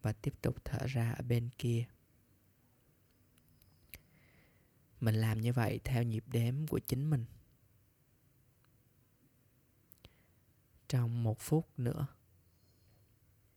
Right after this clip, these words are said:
Khi làm như vậy, mỗi hơi mình hít vào, bên lỗ mũi trái nó có một cái đặc tính là nó mát dịu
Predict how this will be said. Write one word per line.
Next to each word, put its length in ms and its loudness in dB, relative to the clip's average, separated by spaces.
Khi 180 -2
làm 240 2
như 140 2
vậy, 300 0
mỗi 340 2
hơi 280 2
mình 140 -2
hít 280 -4
vào, 340 0
bên 340 0
lỗ 220 4
mũi 320 0
trái 460 0
nó 200 -2
có 380 -2
một 100 -4
cái 120 -4
đặc 260 -4
tính 280 -2
là 140 -2
nó 100 -2
mát 360 -4
dịu 340 -4